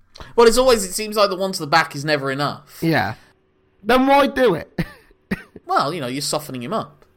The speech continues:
Speaker 2: I suppose.
Speaker 1: That's the idea. And it's also funny when he does the High Fly Flow to the outside, it's, which has been a spot, I think, in literally every one of the matches outside of the Young Lions match.
Speaker 2: Yeah.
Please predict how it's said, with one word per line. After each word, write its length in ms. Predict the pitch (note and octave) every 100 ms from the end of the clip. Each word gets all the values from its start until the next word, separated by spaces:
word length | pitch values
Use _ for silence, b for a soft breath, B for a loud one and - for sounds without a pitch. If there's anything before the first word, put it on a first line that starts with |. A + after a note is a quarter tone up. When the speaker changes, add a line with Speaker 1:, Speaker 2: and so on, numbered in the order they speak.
| b b b b -
Speaker 2:
I 80 | B2+
suppose. 280 | - B2 -
Speaker 1:
That's 120 | -
the 140 | B2
idea. 500 | A2 A2 C#3+ G#2 - _ _ _ _ _ _ -
And 300 | D#3 D#3+ D#3 B
it's 160 | - F#3
also 240 | D4+ D#4+
funny 340 | A3 G#3 G3 F3+
when 160 | E3
he 80 | F#3
does 140 | F3+ G3
the 60 |
High 240 | D#3+ F3 F3
Fly 240 | E3+ D#3+
Flow 260 | D#3+ E3 D#3
to 100 | D3+
the 140 | D3+
outside, 640 | D3 C3+ - E3 F#3 B2
it's, 400 | A#2+ - - - _
which 160 | D#3 D3+
has 100 | D3
been 160 | A3+
a 60 | F3+
spot, 340 | - E3+ D3+
I 80 | C#3+
think, 220 | C#3+ D3 C#3+
in 140 | C3
literally 460 | E3+ D3 D3 C3+ -
every 320 | D3 C#3 C3+
one 240 | B2+ C#3+
of 60 | C#3
the 80 | B2
matches 680 | B2+ A#2 - - A#2+ A#2 -
outside 560 | C3 A#2+ - B2+ A#2+ A#2
of 140 | G#2+
the 100 | A2+
Young 320 | G#2 B2 A#2
Lions 480 | A2 B2 A#2 G2 -
match. 680 | C2+ - - _ - - - b b b b -
Speaker 2:
Yeah. 260 | A#2+ G#2